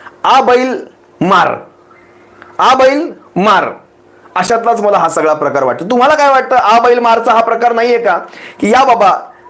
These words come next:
मी सगळ्या कमेंट्स लिहून घेतल्या आहेत, माझ्या समोर एक कागद आहे, त्या कागदावर मी सगळ्यांच्या कमेंट्स लिहून घेतल्या, पण कमेंट्समध्ये चला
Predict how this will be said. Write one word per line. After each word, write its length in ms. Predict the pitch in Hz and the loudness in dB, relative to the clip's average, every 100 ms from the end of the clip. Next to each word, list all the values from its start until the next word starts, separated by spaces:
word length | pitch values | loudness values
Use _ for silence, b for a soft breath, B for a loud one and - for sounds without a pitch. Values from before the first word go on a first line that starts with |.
| - - - - - - - - - - - | -20 -20 -20 -20 -20 -20 -20 -20 -20 -12 -4
मी 100 | 262 | -2
सगळ्या 260 | 254 254 | 2 2
कमेंट्स 500 | 320 277 247 311 330 | 2 0 0 0 0
लिहून 240 | 294 277 269 | 0 0 2
घेतल्या 300 | 214 175 175 | 0 0 -2
आहेत, 100 | 202 | 0
माझ्या 180 | 208 233 | 0 0
समोर 280 | 233 226 | 0 2
एक 160 | 247 - | 0 0
कागद 300 | 190 214 269 | 0 2 2
आहे, 220 | 202 190 | 2 0
त्या 160 | 226 233 | -2 -2
कागदावर 400 | 208 180 214 233 | -2 0 0 0
मी 100 | 240 | -2
सगळ्यांच्या 420 | 214 196 226 247 | -2 -2 0 -2
कमेंट्स 440 | 254 208 240 254 | -2 -2 -2 -2
लिहून 200 | 240 233 | -2 0
घेतल्या, 360 | 214 165 139 139 - - B B - | 0 -2 -2 -2 -4 -14 B B 0
पण 80 | 311 233 - - - B B B _ _ _ _ - | 0 0 -10 -14 -16 B B B _ _ _ _ -4
कमेंट्समध्ये 520 | 254 330 339 311 311 | 0 0 0 -2 -2
चला 360 | 302 302 254 165 | 0 0 0 -2